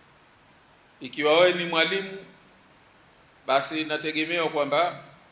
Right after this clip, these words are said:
mwanafunzi afaidike zaidi, kwa sababu anayemsomesha ni Muislamu, atafata miiko na yanayotakiwa katika Uislamu. Ikiwa wewe ni daktari,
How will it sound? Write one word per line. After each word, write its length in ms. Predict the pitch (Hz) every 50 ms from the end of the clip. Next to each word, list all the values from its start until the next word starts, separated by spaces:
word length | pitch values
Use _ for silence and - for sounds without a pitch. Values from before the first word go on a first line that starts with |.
| _ -
mwanafunzi 720 | 139 139 147 151 151 151 151 - 214 208 196 - 170 156
afaidike 640 | 143 - - 143 147 135 143 143 139 156 165 185 180 180 - - - - - - - -
zaidi, 340 | - 147 165 175 175 170 170
kwa 160 | - - 143 -
sababu 540 | 139 143 135 147 156 160 160 165 180 190 - - - - - - _ _ _ _ -
anayemsomesha 880 | - 135 147 156 156 160 160 156 151 - 175 175 180 185 180 180 165 151
ni 100 | 139 135
Muislamu, 540 | 131 131 131 131 - - 131 123 120 - - - - - - - - _ _ - _ _ _ _ _ _ _ _ _ - _ -
atafata 640 | 131 131 - 139 131 - 160 160 156 156 160 143 127
miiko 640 | 123 127 147 165 180 185 180 175 165 165 165 160 - - - - - - - -
na 100 | 127 135
yanayotakiwa 800 | 139 139 139 139 139 143 139 151 143 143 - 196 185 147 135
katika 440 | 135 117 - 117 104 120 127 156 - - - - - - 92
Uislamu. 340 | 90 - - 82 82 82 - - _ _ _ _ _ _ _ _ _ _ _ _ _ _ - - _ _ _ - _ _ _ _ _ _ _ _ _ _ _ _ _ _ _ _ _ -
Ikiwa 380 | 123 127 123 131 135 139 143 147
wewe 300 | 160 180 185 185 185 180
ni 120 | 175 175 165
daktari, 640 | 160 160 156 151 - 196 190 196 208 202 196 196